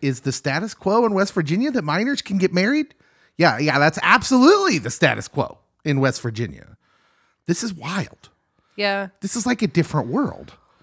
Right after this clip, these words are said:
Speaker 2: Well, some states, I think you only have to be, like, sixteen to get married.
Speaker 1: Yeah. So as West Virginia law stands, there is no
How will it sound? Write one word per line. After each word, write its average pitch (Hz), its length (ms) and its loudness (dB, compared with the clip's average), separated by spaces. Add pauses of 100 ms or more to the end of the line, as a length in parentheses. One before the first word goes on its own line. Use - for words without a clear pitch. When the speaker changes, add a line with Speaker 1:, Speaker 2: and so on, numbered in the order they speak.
(100)
Speaker 2:
Well, 262 160 2
some 311 260 2
states, 427 300 0
I 269 80 2
think 233 340 -4
you 220 100 -2
only 214 180 0
have 196 120 0
to 202 80 -10
be, 196 140 -2
like, 180 180 -2
sixteen 196 640 -6
to 170 40 -8
get 151 180 -8
married. 120 420 -18
Speaker 1:
Yeah. 139 200 2
So 160 300 2
as 185 360 2
West 196 260 -2
Virginia 160 360 -2
law 151 260 0
stands, 98 480 -6 (260)
there 151 300 2
is 131 220 2
no 139 600 4